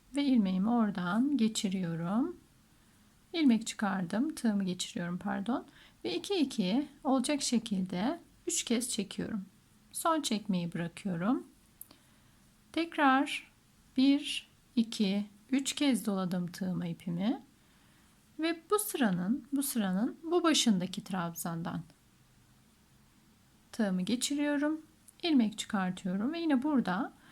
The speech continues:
aynı işlemi yapıyorum. İki, iki çekiyorum. Üç kez çektim. Dördüncü de tığımdaki bütün ilmekleri hep birlikte çekiyorum. Şöyle biraz sıkıştıralım yine. Hepsi birden çektim. Ve şu arkadaki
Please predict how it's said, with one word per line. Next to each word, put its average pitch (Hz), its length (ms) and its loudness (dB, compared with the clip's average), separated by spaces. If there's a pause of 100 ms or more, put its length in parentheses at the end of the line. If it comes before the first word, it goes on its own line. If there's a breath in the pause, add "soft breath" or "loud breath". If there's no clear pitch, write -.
(280 loud breath)
aynı 302 240 4
işlemi 175 460 0
yapıyorum. 214 420 -2
İki, 294 240 -4
iki 226 240 -2
çekiyorum. 247 680 0 (300)
Üç 233 240 2
kez 269 240 -2
çektim. 277 480 0 (1080 loud breath)
Dördüncü 233 720 4
de 302 140 0 (280)
tığımdaki 262 460 4
bütün 254 200 2
ilmekleri 190 600 -2
hep 294 240 -4
birlikte 185 360 -4
çekiyorum. 196 800 -4
Şöyle 190 280 -6
biraz 208 200 -10
sıkıştıralım - 680 -4
yine. 247 300 2 (480)
Hepsi 277 400 -4
birden 180 400 -6
çektim. 233 600 -6 (840 soft breath)
Ve 349 80 -2
şu 427 180 0
arkadaki 247 760 2